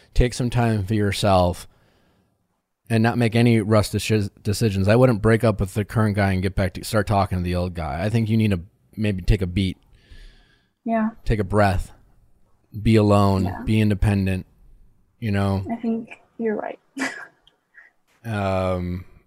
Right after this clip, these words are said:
Speaker 1: and, you know, the, uh, new guy will be fine. He's gonna be sad.
Speaker 2: Yeah.
Speaker 1: It's not your, it, it also, like, definitely don't stay with him because you, you feel bad.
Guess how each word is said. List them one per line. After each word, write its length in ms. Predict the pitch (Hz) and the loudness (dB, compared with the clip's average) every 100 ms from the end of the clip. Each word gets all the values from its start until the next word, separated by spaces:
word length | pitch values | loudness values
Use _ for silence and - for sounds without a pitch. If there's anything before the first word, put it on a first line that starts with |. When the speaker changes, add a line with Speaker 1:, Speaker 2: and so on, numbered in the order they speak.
| _ | _
Speaker 1:
and, 480 | 110 110 110 107 107 - - | -4 -2 0 -2 -6 -14 -12
you 100 | 135 | -6
know, 300 | 135 143 139 _ | -6 -6 -10 _
the, 340 | 120 135 135 | -4 -2 2
uh, 80 | 131 | 2
new 180 | 127 135 | 2 2
guy 200 | 147 139 | 2 2
will 100 | 139 | 2
be 100 | 147 | 2
fine. 420 | 170 127 123 170 160 _ | 0 0 0 -2 -8 _
He's 120 | 131 | -10
gonna 140 | 135 143 | -6 -6
be 180 | 135 135 | -4 -4
sad. 480 | - 120 113 135 143 _ _ _ _ _ _ _ - - - _ _ _ _ _ _ _ | 0 0 0 -2 -8 _ _ _ _ _ _ _ -20 -20 -20 _ _ _ _ _ _ _
Speaker 2:
Yeah. 200 | 214 208 - | -6 -6 -12
Speaker 1:
It's 120 | - | -8
not 180 | 123 123 | -4 0
your, 280 | 135 143 131 - _ _ _ _ _ | 2 2 0 -8 _ _ _ _ _
it, 80 | 131 - | -20 -16
it 160 | - 135 | -14 -6
also, 340 | 123 135 - 135 | -2 0 2 4
like, 360 | 131 120 - _ _ _ _ _ _ - - - _ _ _ 123 | 4 2 -10 _ _ _ _ _ _ -20 -20 -20 _ _ _ 0
definitely 320 | 131 139 165 | 2 2 2
don't 140 | 160 | 0
stay 220 | 156 160 143 | 0 2 4
with 160 | 156 | 6
him 100 | 135 | 4
because 300 | 120 117 117 | 0 0 0
you, 80 | 117 | 0
you 140 | 113 | -2
feel 360 | 104 - 117 123 | -6 -2 0 2
bad. 440 | 95 117 123 117 | 0 0 0 -4